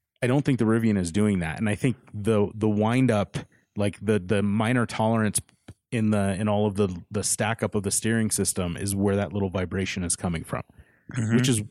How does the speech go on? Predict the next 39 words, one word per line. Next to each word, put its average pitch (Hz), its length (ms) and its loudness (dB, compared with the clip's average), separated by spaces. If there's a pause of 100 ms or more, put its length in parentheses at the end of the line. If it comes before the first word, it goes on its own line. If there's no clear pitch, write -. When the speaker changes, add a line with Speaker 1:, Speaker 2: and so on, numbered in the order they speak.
(140)
Speaker 1:
it's, - 400 -4 (720)
yeah. 87 220 -2
It 107 160 -4
Speaker 2:
And 151 160 2
then 165 120 4
Speaker 1:
seems 127 120 4
Speaker 2:
one 156 180 4
other, 147 460 4
like, 120 260 0
kind 170 260 0
of, 139 160 2 (680)
so 180 240 4
I 165 100 4
think 175 160 4
most 139 220 4
of 156 60 -2
the 156 80 2
gripes 131 280 2
we 135 120 4
have 123 140 4
are 113 80 2
just 110 220 0
with 123 80 2
the 107 80 2
software. 107 560 2
Like, 101 160 2
I 110 60 0
don't 123 160 2
think 127 160 -2
the 113 80 2
U 104 240 6
I 92 160 2
is 95 80 0
very 98 200 0
good. 92 280 0
The 95 80 -4
screen's 110 420 0
a 107 60 -2
little, 110 180 2